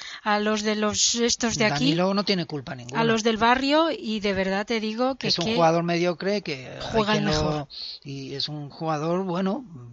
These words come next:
Speaker 2: válido, ah,
Speaker 1: No sé, yo
Speaker 2: eh,
Speaker 1: quiero pensar que,
Speaker 2: otro
Speaker 1: que va a
Speaker 2: equipo.
Speaker 1: mejorar, porque es que si no, de verdad es una
Speaker 2: No,
Speaker 1: cosa.
Speaker 2: no va a mejorar.
Speaker 1: El año
Speaker 2: A ver,
Speaker 1: pasado
Speaker 2: lo poco que pueda mejorar Danilo, pues, eh, vale,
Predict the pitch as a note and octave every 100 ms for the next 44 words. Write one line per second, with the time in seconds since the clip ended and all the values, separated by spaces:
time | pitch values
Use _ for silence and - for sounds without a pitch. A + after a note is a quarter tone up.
0 | C3 B2 D3 F#3 E3+ E3+ G#3 G3 D#3 D3+
1 | D3 F3 - - - G3 F#3 - G3+ G3+
2 | G3+ A3 G#3+ G#3+ G#3 - A3 A3 G#3+ G#3
3 | G3 F#3+ G3+ G3+ G#3 G3+ F#3+ F#3+ F#3+ A3
4 | A3 G3 F#3 G#3+ - G#3 G3+ A3 G#3+ F#3+
5 | G3 G3+ A3 G#3 F#3+ E3 - A#3 E3+ E3+
6 | F3 E3 D#3 D3+ C#3+ D3+ D#3+ A#3 A3 A3
7 | G#3+ A3+ A3 G3+ - D3+ F#3 F#3 F3 F#3+
8 | F#3+ F#3 F3+ - F3+ F3 F3 E3+ F3 F#3
9 | F#3 F3+ D#3+ C#3 - - D3 D3 - D3
10 | D3 D3 E3 D#3 D3+